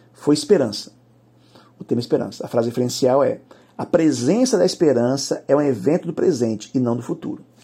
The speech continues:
Ou seja, nós temos que viver a presença da esperança. O versículo-chave é, "Porque se os mortos não ressuscitar, então Cristo não ressuscitou. E se Cristo não ressuscitou, é vã a vossa fé." É,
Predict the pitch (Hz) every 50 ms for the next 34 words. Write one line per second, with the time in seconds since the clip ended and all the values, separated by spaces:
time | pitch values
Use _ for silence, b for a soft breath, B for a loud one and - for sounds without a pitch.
0 | b b b b b b b b - - 117 107 104 120 120 120 - 135 131 139
1 | 143 127 113 107 127 151 180 190 - - - - 156 147 143 127 110 110 156 196
2 | 202 196 185 190 - 202 156 117 104 - - - - _ _ _ _ _ _ _
3 | _ _ _ _ _ _ _ _ _ _ _ _ B B B B B B - 131
4 | - 147 139 131 - 139 151 160 147 135 113 - - _ - - 160 151 156 -
5 | 143 143 156 160 - B B B B B - - 170 143 139 131 120 120 123 123
6 | - 131 123 131 - - 151 - 170 160 180 202 208 - b b b b b b
7 | b b b b b b - 151 - 196 185 190 190 190 _ - 165 175 175 -
8 | 180 180 175 180 175 247 233 - 135 - - - _ _ b b b b b -
9 | 214 - - - 170 147 - 143 143 - - 202 196 - 170 202 247 - - _
10 | _ _ _ _ _ _ _ _ _ - - 240 190 131 135 139 143 139 143 -
11 | 202 180 - - - - _ _ _ _ _ _ _ _ _ _ _ _ _ _
12 | _ _ _ _ _ _ _ _ _ _ _ _ _ _ _ _ _ _ _ _
13 | _ _ _ _ _ _ _ - 123 117 113 117 113 113 113 113 113 110 107 107
14 | 104 98 -